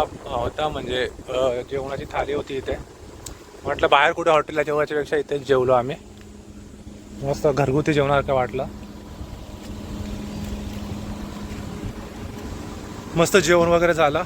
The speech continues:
अनलिमिटेड जेवण होतं. अ, दुपारी बारा ते दीडचं टायमिंग आहे तरी जेवणाचं, आणि त्या टायमात तुम्ही येऊन, अ, एकशे वीस रुपये थाली काहीतरी आहे, ती तुम्ही घेऊन जेवू शकता.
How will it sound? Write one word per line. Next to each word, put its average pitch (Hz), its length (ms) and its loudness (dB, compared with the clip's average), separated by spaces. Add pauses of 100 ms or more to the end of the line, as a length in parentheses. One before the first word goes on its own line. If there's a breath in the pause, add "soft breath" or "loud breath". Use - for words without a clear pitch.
अनलिमिटेड 180 500 4
जेवण 170 240 0
होतं. 156 200 0 (640)
अ, 120 300 -4
दुपारी 151 800 0 (840)
बारा 139 300 6
ते 156 200 -2
दीडचं 147 320 -4
टायमिंग 147 380 2
आहे 135 180 2
तरी 143 100 0
जेवणाचं, 135 420 2
आणि 139 320 2
त्या 135 180 2
टायमात 135 460 -2
तुम्ही 143 240 -6
येऊन, 135 340 0 (400)
अ, 135 160 6
एकशे 156 380 2
वीस 160 180 0
रुपये 165 160 0
थाली 143 240 4
काहीतरी 143 260 2
आहे, 120 220 2 (880)
ती 160 120 0
तुम्ही 156 400 0
घेऊन 143 360 2
जेवू 135 260 2
शकता. 139 340 -2